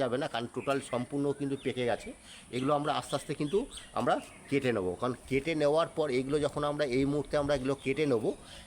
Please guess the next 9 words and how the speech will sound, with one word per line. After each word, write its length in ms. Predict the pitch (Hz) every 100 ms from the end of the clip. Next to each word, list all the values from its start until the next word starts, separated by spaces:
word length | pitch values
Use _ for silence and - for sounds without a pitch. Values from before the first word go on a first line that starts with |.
| -
কেটে 220 | 135 156 156
নেওয়ার 240 | 165 170 -
পরও 220 | 139 160 165
কী 100 | - 151
হবে, 180 | 156 202 202 151
এই 80 | 135 107
যে 100 | 156 143 101
গাছগুলো 380 | 110 127 131 160 -
থাকবে 260 | 147 160